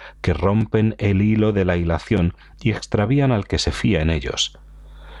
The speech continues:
No siempre es fácil tarea el señalar a punto fijo esos defectos, mayormente cuando el que los padece es un hablador fecundo y brillante que desenvuelve sus ideas en un raudal de hermosas palabras.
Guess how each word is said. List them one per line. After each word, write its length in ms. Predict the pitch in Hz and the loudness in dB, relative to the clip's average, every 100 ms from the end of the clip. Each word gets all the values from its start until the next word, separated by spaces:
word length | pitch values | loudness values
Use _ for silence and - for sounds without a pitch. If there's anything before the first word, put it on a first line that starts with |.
| - | -2
No 220 | 85 95 | 2 2
siempre 440 | - 131 135 123 | 0 0 0 0
es 220 | 107 - - | 0 0 -2
fácil 480 | - 139 - 120 | -2 -2 -2 -4
tarea 400 | - 92 95 98 | 0 -2 0 0
el 100 | 90 | 0
señalar 560 | 92 - 80 80 95 98 | 0 0 2 2 2 2
a 160 | 90 - | 0 0
punto 360 | 113 135 113 | 0 0 -2
fijo 420 | - 143 - 139 - - - | -2 -2 -2 -2 -4 -16 -4
esos 340 | 120 - 135 | -2 0 0
defectos, 640 | 131 - 135 - - - - - - - - | -2 -2 -4 -4 -6 -6 -14 -20 -20 -20 -2
mayormente 840 | 113 113 139 135 117 113 113 - | 0 2 2 2 2 2 2 0
cuando 360 | 98 87 85 82 | 0 0 2 0
el 120 | 80 | -2
que 100 | - | 0
los 160 | 87 92 | 0 0
padece 500 | - 85 101 - 98 | -2 -2 -2 0 0
es 120 | - | 2
un 140 | 90 | 2
hablador 420 | 90 82 82 98 104 | 2 0 0 0 -2
fecundo 640 | - 87 - 123 131 127 | -2 -2 0 0 2 0
y 20 | |
brillante 640 | 123 113 117 120 104 - - - - | 0 0 0 0 0 -2 -4 -8 -8
que 120 | - | -4
desenvuelve 720 | 117 - 117 113 110 127 127 | -2 0 2 2 2 2 0
sus 240 | 127 123 - | -2 -2 0
ideas 420 | 101 95 92 - | 0 2 0 -2
en 120 | 76 | 0
un 180 | 82 87 | 2 2
raudal 580 | - 76 76 80 78 80 | 0 -4 -2 0 0 0
de 80 | 73 | -4
hermosas 460 | - - - - | -4 -4 -2 -2
palabras. 600 | - 92 76 - - - | -2 -2 -2 -4 -6 -8